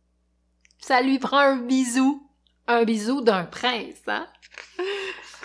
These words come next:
Mais c'est pas cette histoire-là que je vais te raconter aujourd'hui, tu vas voir.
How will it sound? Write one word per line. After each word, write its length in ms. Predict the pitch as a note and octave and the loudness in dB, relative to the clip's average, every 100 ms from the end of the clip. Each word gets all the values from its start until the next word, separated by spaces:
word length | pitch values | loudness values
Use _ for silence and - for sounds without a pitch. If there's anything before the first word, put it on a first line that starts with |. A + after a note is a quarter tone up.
| - - - G#4+ G#4 G4+ F4+ B3 | -20 -20 -14 -8 -6 -6 -6 0
Mais 240 | A3 G#3+ | 2 2
c'est 160 | G#3 A3 | 0 -4
pas 120 | G#3+ | -4
cette 200 | G#3+ F#3+ | -6 -10
histoire-là 360 | - F#3+ G3 | -8 -6 -6
que 120 | G3 F#3+ | -8 -10
je 80 | |
vais 60 | F#3 | -10
te 80 | G3 | -14
raconter 400 | - - G3 G#3 | -12 -10 -8 -10
aujourd'hui, 460 | G3+ F#3 F3 E3+ G3 | -8 -10 -12 -16 -18
tu 160 | - | -12
vas 160 | F3 G3+ | -10 -10
voir. 220 | G3+ - | -10 -12